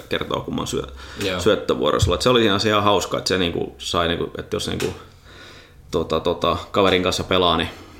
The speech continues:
Speaker 1: se oli niinku oikeastaan ainoa, mikä mä ehkä löysin, mikä olisi niinku tommonen niinku kiva
Speaker 2: Niin, niin.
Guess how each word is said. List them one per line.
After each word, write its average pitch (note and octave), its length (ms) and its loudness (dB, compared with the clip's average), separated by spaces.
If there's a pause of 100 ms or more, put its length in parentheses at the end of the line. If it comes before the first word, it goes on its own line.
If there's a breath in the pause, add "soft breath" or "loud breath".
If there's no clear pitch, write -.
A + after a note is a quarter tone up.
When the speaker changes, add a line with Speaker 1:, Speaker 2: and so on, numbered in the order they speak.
(300 loud breath)
Speaker 1:
se - 120 -4
oli F#2 100 2
niinku F2 160 0
oikeastaan F2 300 2
ainoa, F2 220 2
mikä E2 160 -2
mä D2+ 120 -2
ehkä E2 240 -2
löysin, D#2+ 280 2
mikä C#2+ 220 0
olisi C2+ 140 -2
niinku - 160 -8
tommonen C#2+ 300 -2
niinku C2+ 200 -4 (100)
kiva D#2 320 -2 (180)
Speaker 2:
Niin, F#2 260 -2
niin. F2+ 120 -4